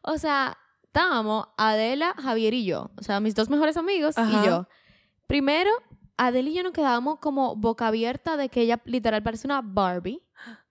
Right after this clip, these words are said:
Speaker 1: Y Javier, literal, te juro, cada dos canciones decía, "Wow, qué bella.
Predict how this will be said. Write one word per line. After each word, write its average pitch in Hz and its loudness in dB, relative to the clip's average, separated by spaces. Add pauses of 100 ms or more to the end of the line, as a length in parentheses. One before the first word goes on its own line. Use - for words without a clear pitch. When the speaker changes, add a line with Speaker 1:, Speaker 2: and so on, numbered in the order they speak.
(560)
Speaker 1:
Y 247 2
Javier, 240 2
literal, 214 -2
te 202 -4
juro, 208 0
cada 220 2
dos 294 -2
canciones 226 -6
decía, 185 -6
"Wow, 180 0
qué 180 -4
bella. 165 -6